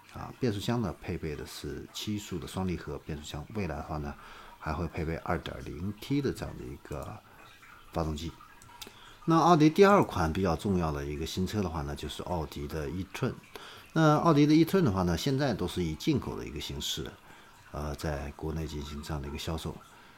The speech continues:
那新的呢车的话呢，是一款国产的这样的一个车，它的这个外观呢会有一些变化，呃，更换了 S 家族的这个运动套件啊。呃，新的这个车头呢，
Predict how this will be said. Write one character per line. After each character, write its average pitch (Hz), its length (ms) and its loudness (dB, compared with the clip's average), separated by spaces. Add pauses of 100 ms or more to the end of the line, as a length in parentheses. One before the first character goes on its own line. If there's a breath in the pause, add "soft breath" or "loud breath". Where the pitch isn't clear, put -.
(280 loud breath)
那 120 560 6 (500)
新 214 320 8
的 165 140 8
呢 98 140 2
车 98 260 0
的 90 160 2
话 85 220 0
呢， 78 160 -2
是 78 300 -4
一 82 80 -4
款 69 340 -6 (500 loud breath)
国 98 240 0
产 - 220 -6
的 60 100 -10
这 - 100 -8
样 69 140 -8
的 - 80 -12
一 57 100 -10
个 - 380 -10
车， 76 240 -8 (540 loud breath)
它 143 160 2
的 113 180 6
这 98 140 6
个 92 100 4
外 110 200 6
观 92 200 2
呢 85 180 2
会 87 180 -2
有 - 100 -6
一 78 40 -6
些 - 120 -8
变 80 240 -2
化， 82 240 -6 (500 loud breath)
呃， 87 260 0
更 131 180 2
换 120 160 4
了 95 80 4
S 104 340 -2
家 95 180 2
族 80 200 -4
的 78 120 -4
这 76 220 -4
个 73 300 -6
运 107 200 2
动 85 120 0
套 - 240 -6
件 71 200 -8 (380)
啊。 151 240 -4 (800 loud breath)
呃， 87 280 2
新 147 240 4
的 113 100 6
这 95 80 4
个 87 80 4
车 104 160 0
头 87 200 -2
呢， 87 140 2